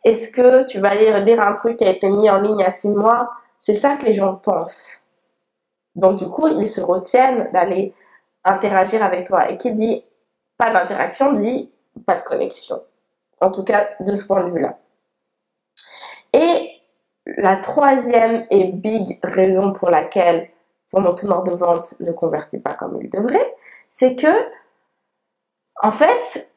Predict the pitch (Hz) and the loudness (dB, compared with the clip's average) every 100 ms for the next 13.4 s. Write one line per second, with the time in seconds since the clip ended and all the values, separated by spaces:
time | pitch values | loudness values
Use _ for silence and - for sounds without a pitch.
0 | _ - 339 403 427 - - 311 320 - | _ 0 2 4 0 -4 -2 2 2 0
1 | - _ - - 302 302 - - - 262 | -8 _ -12 -4 0 0 -2 -8 -2 0
2 | 254 277 269 262 233 233 226 247 247 262 | 2 2 2 2 4 4 6 4 2 -2
3 | - - 214 208 220 247 202 208 220 254 | -6 -4 2 4 4 2 2 4 6 6
4 | 269 254 - 185 180 175 175 180 170 175 | 6 4 4 2 4 4 4 4 4 2
5 | 214 - 202 - 202 175 175 156 135 - | 0 -4 -8 -2 0 2 0 -4 -6 -8
6 | - - - - 85 - _ _ _ _ | -8 -10 -10 -14 -16 -18 _ _ _ _
7 | _ - _ _ _ _ _ _ _ 277 | _ -20 _ _ _ _ _ _ _ 0
8 | 226 285 302 262 233 208 240 254 247 226 | 0 0 0 0 -2 -2 0 0 -2 -6
9 | - 196 196 220 233 196 190 185 185 175 | -2 0 0 -2 -4 -6 -4 -4 -6 -14
10 | - - 208 240 240 _ _ _ _ - | -12 -4 0 0 -4 _ _ _ _ -8
11 | 175 - - 285 277 214 214 220 254 - | -8 -4 0 2 2 0 0 0 0 0
12 | - 185 180 165 170 196 - - - 190 | -2 -2 -4 -12 -2 -2 -2 -6 -6 -4
13 | 156 139 190 - | 0 0 -2 -6